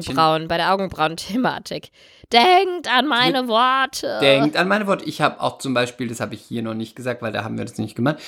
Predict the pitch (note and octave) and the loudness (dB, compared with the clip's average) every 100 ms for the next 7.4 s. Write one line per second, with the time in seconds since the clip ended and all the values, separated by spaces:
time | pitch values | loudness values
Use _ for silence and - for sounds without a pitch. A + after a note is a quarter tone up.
0 | - - A#2 - A#2+ - F#3 F3 D3+ D3 | -20 -2 -2 0 -2 4 4 4 4 2
1 | C3+ B2 A2+ A2 G#2 - - A#2+ - C#3 | 2 -4 -4 -6 -8 -6 2 2 2 0
2 | - G#2+ G2+ F2 G2 F3 G#3 F#3 E3+ F3 | 2 0 0 2 4 4 4 0 0 2
3 | D#3 A2+ - C3 C3 C3 B2 - B2 A2+ | 2 0 2 0 0 2 0 2 -2 0
4 | G#2 - - A#2 A2 A2 G#2+ - G2+ F#2+ | -2 -4 2 4 4 2 0 0 0 0
5 | - G2+ F#2+ - - - _ _ _ _ | -2 -6 -6 -8 -10 -16 _ _ _ _
6 | _ _ _ _ _ _ _ F3+ F3+ E3+ | _ _ _ _ _ _ _ 2 4 4
7 | D#3+ D#3 E3 A3+ | 2 2 0 -2